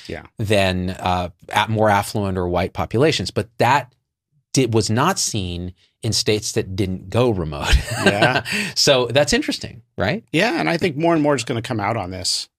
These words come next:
Speaker 2: Yeah,
Speaker 1: I
Speaker 2: you
Speaker 1: mean,
Speaker 2: gotta do a postmortem on the whole thing.
Speaker 1: We have to, right? This is the biggest intervention in public health history. How can we not study it?
Speaker 2: Right. Now, I'll say this, though.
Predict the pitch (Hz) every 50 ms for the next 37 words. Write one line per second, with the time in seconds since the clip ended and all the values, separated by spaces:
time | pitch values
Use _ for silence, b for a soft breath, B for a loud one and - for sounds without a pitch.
0 | _ - - 98 98 104 113 113 143 151 143 131 127 104 - - 113 104 - -
1 | 101 101 104 - - 123 170 165 147 - 160 156 - - 196 196 220 240 285 262
2 | 254 277 - - - - - - - 185 160 180 190 185 240 233 - - 247 -
3 | - 208 165 - 190 185 175 196 196 - - 202 190 185 151 165 170 160 - -
4 | 160 151 170 156 156 147 - 175 165 - - 180 190 - - 165 147 139 - B
5 | B B B B 185 185 - 185 175 175 175 160 170 165 156 - - - 170 170
6 | - 220 170 104 78 - - - - _ - - - - - 101 92 - - _
7 | _ B B B B B - 143 139 143 139 139 131 - 165 151 147 131 - -
8 | 123 110 - -